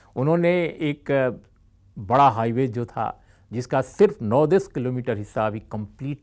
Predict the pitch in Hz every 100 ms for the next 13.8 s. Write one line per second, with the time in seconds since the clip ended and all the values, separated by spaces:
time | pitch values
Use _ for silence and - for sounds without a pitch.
0 | - 110 104 101 92 101 101 110 - 135
1 | - 160 170 - - - 104 131 202 202
2 | - 220 165 143 127 110 98 92 101 95
3 | 87 92 82 78 - _ - - _ _
4 | _ _ - - 262 254 - 160 - 151
5 | - 120 110 - 85 90 - - 180 156
6 | 123 104 - 80 71 _ _ _ _ _
7 | - 208 170 - 190 147 127 120 98 107
8 | 98 98 98 - - 160 175 190 208 190
9 | 175 165 165 107 139 156 143 139 139 127
10 | 123 110 113 113 107 101 101 95 95 98
11 | _ _ _ 117 127 - 127 123 127 165
12 | 190 180 175 165 143 - 135 139 160 147
13 | 143 - 120 117 135 135 - 92